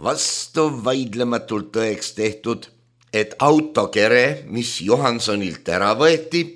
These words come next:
ja kohtupalat leiab Judenitši autokere olevat, sellelt autolt pärit on, mis Riimeri töökotta remonteerimiseks toodi.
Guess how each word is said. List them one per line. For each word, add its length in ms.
ja 160
kohtupalat 840
leiab 360
Judenitši 720
autokere 680
olevat, 520
sellelt 520
autolt 640
pärit 440
on, 200
mis 260
Riimeri 1120
töökotta 800
remonteerimiseks 1600
toodi. 480